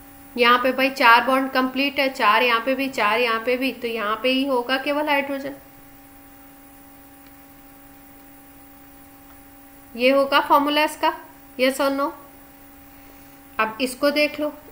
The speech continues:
इसमें अगर देखो आप तो चार carbon तो आपके चार ही दिखाई दे रहे हैं, oxygen आपके three हैं ही हैं। अब hydrogen देख लो, अगर यहाँ पे हम देखते हैं तो यहाँ पे हो गए आपके, hydrogen है नहीं, यहाँ पे है नहीं, और यहाँ पे कितने हो जाएंगे?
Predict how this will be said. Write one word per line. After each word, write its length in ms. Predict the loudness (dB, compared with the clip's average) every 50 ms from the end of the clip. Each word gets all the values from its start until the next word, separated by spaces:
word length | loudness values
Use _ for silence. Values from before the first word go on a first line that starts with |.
| -8
इसमें 320 | -8 -8 -6 -2 0 0 2
अगर 260 | 2 2 0 -2 0
देखो 320 | 2 0 0 0 -2 -4
आप 280 | -4 -2 -4 -6 -10 -10 -10
तो 80 | -10 -8
चार 360 | -4 0 4 4 4 4 2 0 2
carbon 380 | 4 6 6 6 4 -2 -4 -2
तो 100 | -2 0
आपके 300 | 0 -2 -2 -4 -6 -6
चार 300 | -4 -2 -4 -2 -2 -4
ही 60 | -6 -6
दिखाई 300 | -8 -10 -8 -6 -6 -6
दे 100 | -6 -8
रहे 180 | -10 -10 -12
हैं, 80 | -16 -16 -20 -20 -20 -20 -20 -20 -20 -18 -10 -6
oxygen 500 | -6 -6 -6 -6 -6 -6 -4 -2 -2 0 0
आपके 320 | -2 -2 -2 -2 -4 -4
three 320 | -4 -4 -8 -8 -6 -6 -6
हैं 180 | -6 -6 -6
ही 120 | -6 -6 -6
हैं। 220 | -8 -8 -10 -10 -12 -16 -20 -20 -20 -20 -20 -12 -8
अब 140 | -8 -8 -4
hydrogen 580 | -4 -2 -2 -2 -2 -4 -4 -2 0 0 0
देख 280 | 2 2 0 0 -2 -4
लो, 120 | -8 -8 -8 -10 -18 -20 -10 -4
अगर 260 | -4 -2 0 0 -2
यहाँ 320 | -2 -4 -4 -4 -4 -4 -2
पे 100 | -2 -2
हम 160 | -2 -2 -2 -2
देखते 380 | -2 -2 -2 -2 -4 -4 -2
हैं 160 | -2 -2 -4
तो 60 | -6 -8
यहाँ 320 | -6 -4 -4 -4 -4 -4
पे 80 | -4 -4
हो 180 | -4 -4 -4 -4
गए 120 | -4 -4
आपके, 440 | -2 -2 -4 -4 -6 -6 -4 -4 -4 -4
hydrogen 540 | -4 -2 -2 -2 -2 -6 -8 -6 -8 -8
है 180 | -8 -6 -6 -6
नहीं, 200 | -4 -4 -4 -4
यहाँ 200 | -4 -4 -6 -6 -8
पे 80 | -10
है 220 | -12 -10 -10 -12 -10
नहीं, 180 | -10 -10 -10 -10 -12 -16 -20 -20 -20 -20 -20 -20 -20 -20 -12 -6
और 640 | -4 -2 -2 0 0 0 0 2 2 2 2 2 0
यहाँ 280 | 0 -2 0 0 0
पे 100 | 0 -2 -2
कितने 300 | -2 -4 -2 0 0 2
हो 80 | 2
जाएंगे? 380 | 2 0 0 0 0 0 -2